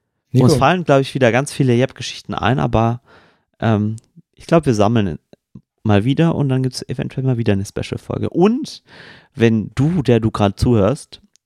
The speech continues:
Speaker 2: ja, du, ja, ja, du.
Speaker 1: Genau, du, ja.
Speaker 2: Ähm, Jeppes und
Speaker 1: Du musst dich nicht umschauen, wir stehen hinter dir, ja, genau, ja. K-, k-, musst, nee, dreh dich nicht um, oder dreh dich um, wie du willst.
Speaker 2: Und eine witzige Geschichte hast, schreib sie uns gern.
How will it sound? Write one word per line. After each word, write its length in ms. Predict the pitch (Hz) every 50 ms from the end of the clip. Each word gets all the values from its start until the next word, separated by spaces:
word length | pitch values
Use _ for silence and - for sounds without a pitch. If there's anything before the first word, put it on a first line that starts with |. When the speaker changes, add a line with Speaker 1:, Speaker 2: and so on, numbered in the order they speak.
| _
Speaker 2:
ja, 300 | - 107 104 104 139 165
du, 380 | 185 143 - 101 101 117 143 175 - _ _
ja, 380 | - 101 95 95 101 135 180 220
ja, 220 | - 131 135 131 117
du. 340 | - - 117 120 110 - - _ - - - - - - - _ _ _ _ _ _ -
Speaker 1:
Genau, 480 | - 143 127 120 110 101 104 127 170 208 202 - -
du, 340 | 131 127 123 127 147 202 - - _ -
ja. 340 | 120 104 98 101 - -
Speaker 2:
Ähm, 120 | - 101 120 - -
Jeppes 580 | 120 117 117 127 - - 165 180 - - - - _
und 340 | _ - 123 120 120 - - _ _ -
Speaker 1:
Du 60 | 135
musst 180 | 139 190 202 220
dich 60 | 196
nicht 140 | 170 147 165
umschauen, 400 | 151 151 135 151 139 160 185 180 - -
wir 100 | - 127
stehen 200 | - - 165 160
hinter 180 | 185 165 165
dir, 180 | 131 127 147 165
ja, 260 | 160 127 107 113 135
genau, 360 | 147 139 117 113 131 165 - - -
ja. 280 | 107 107 131 175 165 -
K-, 80 | - - - _ _ _ - 202
k-, 120 | - - -
musst, 380 | - - 127 120 120 - -
nee, 220 | 135 131 139 190 254
dreh 180 | - 139 165 180
dich 140 | 254 - -
nicht 100 | 135 143
um, 140 | 165 175
oder 180 | - - 127 139
dreh 140 | 127 117 135
dich 140 | 160 147 -
um, 140 | 147 156
wie 60 | 127 117
du 100 | 131 127
willst. 340 | 131 143 - - - _ -
Speaker 2:
Und 80 | -
eine 160 | 131 131 131 123
witzige 340 | 135 - - 127 117 110
Geschichte 440 | 107 117 - - 180 - - - 117
hast, 420 | 107 101 110 156 170 - - - -
schreib 300 | - - - 147 160 165
sie 180 | - - 127 113
uns 280 | - 101 107 - -
gern. 300 | - 110 101 - 120 120